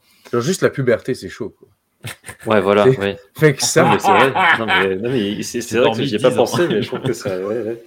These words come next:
Speaker 2: C'est une bonne analogie, ouais.
Speaker 3: Euh,
Speaker 2: Mon père, il me disait, « Je comprends pas comment t'es fatigué tout le temps. » Je lui dis, « Bah, tu te rappelles pas ? »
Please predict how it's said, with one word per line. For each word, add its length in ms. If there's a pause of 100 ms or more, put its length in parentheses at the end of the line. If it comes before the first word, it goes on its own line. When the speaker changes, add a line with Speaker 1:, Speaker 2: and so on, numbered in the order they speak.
(920)
Speaker 2:
C'est 120
une 60
bonne 180
analogie, 580
ouais. 120 (3250)
Speaker 3:
Euh, 440
Speaker 2:
Mon 60
père, 140
il 60
me 40
disait, « 220
Je 60
comprends 260
pas 140
comment 260
t'es 160
fatigué 440
tout 140
le 60
temps. » 420
Je 80
lui 60
dis, « 140
Bah, 160
tu 120
te 60
rappelles 260
pas ? » 200